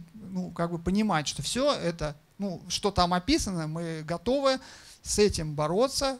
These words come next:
в случае чего, как бы, мы встретимся с вами в суде. Да? Вот. Конечно, это сильно влияет на область ближайшего развития сотрудников и желающих.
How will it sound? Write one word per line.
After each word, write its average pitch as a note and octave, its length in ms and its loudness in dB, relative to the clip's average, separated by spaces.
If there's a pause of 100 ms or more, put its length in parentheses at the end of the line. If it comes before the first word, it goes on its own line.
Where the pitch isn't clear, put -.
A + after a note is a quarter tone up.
в - 80 -14
случае F#3 380 -2
чего, F3+ 500 -2 (180)
как D#3+ 200 -6
бы, D#3 320 -6
мы F3 180 -8
встретимся G3+ 460 -6
с - 80 -6
вами F#3 220 0
в E3 60 -6
суде. D3+ 420 -4 (400)
Да? G3 200 -4 (1160)
Вот. D3 400 -8
Конечно, A#3 680 2
это G#3+ 360 0
сильно G#3+ 320 -2
влияет E3+ 460 0
на E3 120 -2
область F3 300 0
ближайшего F3 520 0
развития F3 720 -2
сотрудников E3 720 0
и E3 40 0
желающих. G3 800 4